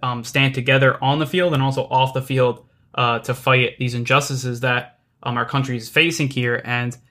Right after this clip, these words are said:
again, that's what I truly think. I don't think Brees was ever against what Demario Davis was saying or Malcolm Jenkins was saying. I don't think he was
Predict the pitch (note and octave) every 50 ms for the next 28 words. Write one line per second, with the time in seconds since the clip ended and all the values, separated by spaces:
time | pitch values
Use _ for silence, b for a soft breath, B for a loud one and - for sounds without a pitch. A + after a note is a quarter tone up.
0 | _ - - C3 C#3 C3+ C3 C3 C3+ C3+ D3+ C#3 C3 C3 - C3+ C3 B2+ B2 -
1 | D3 B2+ A#2+ A#2+ A#2+ B2+ B2+ C#3 B2+ A#2+ - C3+ B2+ A#2+ A#2+ A#2 - - C3 B2+
2 | C3+ D3+ D3 D3+ D3 - - _ _ _ _ - B2+ A2+ A#2 A2+ - B2 B2 C#3
3 | E3 F3 - - - - - _ _ _ _ - - D#3+ D3+ - E3 E3 E3 D#3+
4 | E3 D#3+ D#3+ E3 D#3+ D3+ C#3+ E3 D3+ - D#3+ D#3 D#3 D3 C#3+ C#3+ - C#3 C3+ C3
5 | B2 A#2+ B2+ B2+ B2 A#2 - A#2 A#2 A2+ - A#2 B2+ C#3+ C#3 E3 D#3+ D3 D#3+ D3+
6 | C3+ D#3+ D3+ C#3+ C#3 - C#3 C#3+ D3 C3 D3 C3+ - D#3 C#3+ C3+ B2+ B2